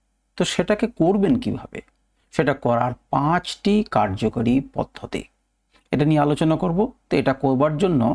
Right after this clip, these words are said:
আমাদেরকে ধাপে ধাপে, ধাপে ধাপে এগোতে হবে। প্রথম হচ্ছে আপনার ইমোশন আসে কেন, ইমোশনাল কন্ট্রোল কেন করার প্রয়োজন আছে,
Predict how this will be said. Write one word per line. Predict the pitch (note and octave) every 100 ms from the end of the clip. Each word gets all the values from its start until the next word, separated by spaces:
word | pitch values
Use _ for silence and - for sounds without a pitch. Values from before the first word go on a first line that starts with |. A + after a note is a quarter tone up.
| C3+
আমাদেরকে | C#3+ C3+ C#3 -
ধাপে | A2 A#2+ D#3+
ধাপে, | D3+ C#3+
ধাপে | C#3+ C3+
ধাপে | C3+ C#3
এগোতে | C3+ C3 C3
হবে। | D#3 F3 B3+ - - - - -
প্রথম | C3 G3 F#3
হচ্ছে | F3 F3+
আপনার | D#3+ D#3+
ইমোশন | C#3+ D3+ D3 D#3+
আসে | D3+ C#3+ -
কেন, | D3 D3 D#3 - _ _ _ _
ইমোশনাল | B2 C#3+ C#3+ D#3 D3
কন্ট্রোল | C#3 C3 C3 C#3
কেন | - C3
করার | C#3 C#3 C#3+ -
প্রয়োজন | D3 C#3+ D3
আছে, | C3+ -